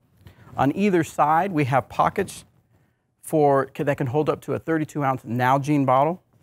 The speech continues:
We also have extra pockets on the side for things like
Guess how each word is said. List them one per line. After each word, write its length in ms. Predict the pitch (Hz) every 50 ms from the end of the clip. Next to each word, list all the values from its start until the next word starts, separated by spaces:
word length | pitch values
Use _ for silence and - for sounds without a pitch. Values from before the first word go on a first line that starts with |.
| - - - _ - - - _ -
We 100 | - 139
also 280 | 151 151 156 - - 151
have 380 | 131 151 147 139 135 - - - -
extra 260 | 160 - - - -
pockets 400 | - - 160 160 - 160 143 -
on 120 | 156 143
the 60 | 139
side 440 | - - - 147 139 147 160 170 170
for 100 | - 143
things 360 | 127 - 151 147 147 135 -
like 260 | 143 135 135 135 -